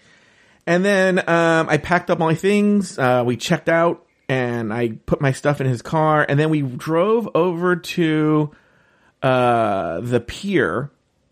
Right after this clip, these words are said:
'cause he wanted me to take me to the other shop called Ye Old Curiosity Shop. I don't think he had been since he was a child. Again, a fucking another tourist trap. And then we sat by, I, I was very whatever. We were there for five minutes and we left. I think he was disappointed. He thought it'd be cooler.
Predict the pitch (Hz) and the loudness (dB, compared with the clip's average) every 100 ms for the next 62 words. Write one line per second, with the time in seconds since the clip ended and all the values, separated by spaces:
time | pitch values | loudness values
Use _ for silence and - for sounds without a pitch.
0 | _ _ _ - 147 151 160 165 165 160 | _ _ _ -4 0 2 2 2 0 0
1 | 151 135 143 143 156 143 143 120 110 - | 0 0 0 0 0 0 0 0 -2 -2
2 | 123 117 117 123 135 139 135 135 127 117 | -2 -2 -4 -2 0 2 0 -2 0 2
3 | 117 123 123 123 101 - 180 320 453 - | 2 0 -2 -2 -6 -2 -2 0 -2 -4
4 | 440 - 320 156 185 180 170 151 139 127 | -8 -2 -2 0 0 0 0 0 2 2
5 | 113 - 127 120 107 - 127 151 139 120 | 0 0 0 0 -2 -4 -6 -2 0 0
6 | 120 - 139 - 113 110 107 104 - 82 | -4 -6 -6 -2 0 0 0 -4 -4 -4
7 | 90 - 80 - - _ _ _ _ _ | -6 -8 -8 -8 -12 _ _ _ _ _
8 | _ - _ _ - - 147 170 185 180 | _ -20 _ _ -20 -6 -2 0 2 0
9 | - - 170 175 - 160 147 147 147 127 | -2 -2 0 0 -2 0 0 0 0 0
10 | 156 151 135 120 113 107 104 104 104 101 | 0 0 0 0 0 -2 -4 -4 -4 -4
11 | 104 120 - 92 104 - - - - - | -6 -8 -8 -8 -8 -10 -10 -8 -8 -4
12 | 123 165 151 147 131 123 - 113 107 98 | 0 2 4 4 4 2 0 0 0 0
13 | 120 113 104 101 - 73 58 | 2 2 2 -2 -4 -4 -8